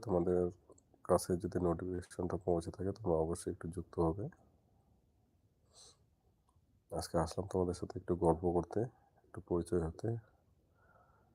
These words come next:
নতুন বন্ধুদের সাথে একটু পরিচয় হতে, বন্ধু সম্পর্কটা গভীর করতে। কেননা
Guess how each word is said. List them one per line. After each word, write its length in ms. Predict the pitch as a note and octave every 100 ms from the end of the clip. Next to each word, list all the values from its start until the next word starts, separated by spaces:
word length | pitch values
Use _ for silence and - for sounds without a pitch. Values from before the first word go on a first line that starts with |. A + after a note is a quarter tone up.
| _ _ _ _ _ _ _ _ -
নতুন 280 | F#2 - F#2+ F2+
বন্ধুদের 340 | E2+ E2+ F2 -
সাথে 280 | - F2+ G2 C3+ - - - - _ _ _ -
একটু 140 | - F2 -
পরিচয় 340 | E2 - F2+
হতে, 160 | E2+ - F#2
বন্ধু 260 | F2+ E2+ F2+ F2+ F#2 _ _ _ _ -
সম্পর্কটা 640 | F2+ E2 F2+ F2+ E2+ F2 F#2+ - _ _ _ _ _ _ _ _ _ _ _ _ -
গভীর 300 | F#2 F2 F#2+ -
করতে। 300 | F2+ - G#2+ C3+ - _ _ _ _ _ _ _ _ _ _ _ _ _ - - _ _
কেননা 300 | G2 F#2 F#2+